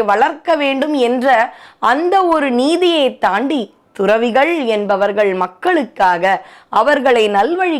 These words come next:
காட்டுவதற்காக, மக்களுக்கு துன்பம் என்றால் முதலில் உதவிக்கரம் நீட்டுவதற்காக என்ற ஒரு மகத்தான விஷயத்தை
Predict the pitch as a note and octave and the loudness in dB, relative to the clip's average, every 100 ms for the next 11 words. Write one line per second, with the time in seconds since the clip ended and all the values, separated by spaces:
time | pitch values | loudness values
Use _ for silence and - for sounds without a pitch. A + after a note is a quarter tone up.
0 | A#3+ G#3+ G#3 G#3+ G3 F#3 F3+ - F#3+ F#3 | -2 -2 -2 -2 0 0 -4 -2 -2 0
1 | G#3 F#3 - _ G3+ G#3+ - F#4 E4+ B3 | -2 -2 -8 _ -2 -2 -2 0 0 -2
2 | - B3+ - D#4 E4+ D#4+ C4 A3+ A#3 A#3+ | -6 -8 -4 -2 0 0 0 0 2 2
3 | G#3+ G#3+ C4+ C#4+ C4+ A#3 A#3+ F4 G4+ D4 | 0 -2 -2 -2 -4 -4 0 2 0 0
4 | C#4+ B3 A3 A3 D4 - E4 B3+ A3+ - | 2 2 0 -2 -4 -2 0 0 -2 0
5 | G#3+ G#3 A#3 C#4 A3 G#3 A#3+ G#3 F#3+ F3+ | 0 2 0 0 -2 -2 0 0 0 -2
6 | A3 C4 - E4+ E4+ E4 C4+ B3 G#3+ - | -2 -4 0 2 2 0 -2 -2 -2 0
7 | G#3+ | -4